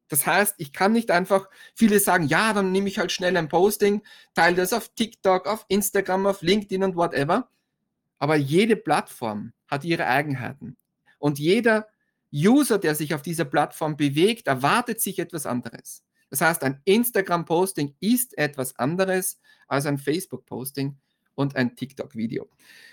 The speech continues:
Und das habe ich immer gesagt und jetzt kommt die Bestätigung. Und jetzt kommt sie nämlich sehr, sehr, sehr gravierend. Äh, gravierend für mich, gravierend für dich auch. Ähm, und zwar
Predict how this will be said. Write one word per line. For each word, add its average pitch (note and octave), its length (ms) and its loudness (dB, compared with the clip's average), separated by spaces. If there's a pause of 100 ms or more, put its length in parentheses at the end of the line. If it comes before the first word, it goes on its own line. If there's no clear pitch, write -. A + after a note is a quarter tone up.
(180)
Und D#3+ 380 0
das F3+ 100 0
habe G3 140 4
ich G3 100 2
immer G3+ 160 6
gesagt E3+ 460 0
und D3+ 120 -2
jetzt D#3 380 0
kommt F3+ 220 -2
die E3 80 -10
Bestätigung. C#3 600 -2
Und B2 60 0
jetzt E3+ 160 -2
kommt G#3+ 220 0
sie G#3 80 -2
nämlich G3 280 2
sehr, F#3+ 300 2
sehr, F#3+ 260 0
sehr E3+ 240 0
gravierend. D3 720 0 (360)
Äh, D3 240 2 (100)
gravierend D#3 440 -2
für D3+ 120 -4
mich, G#3 240 0
gravierend D#3 480 -2 (160)
für E3 100 0
dich C3 280 -4
auch. - 180 -16 (600)
Ähm, D#3+ 380 2 (640)
und C#3 140 -2
zwar F3+ 400 2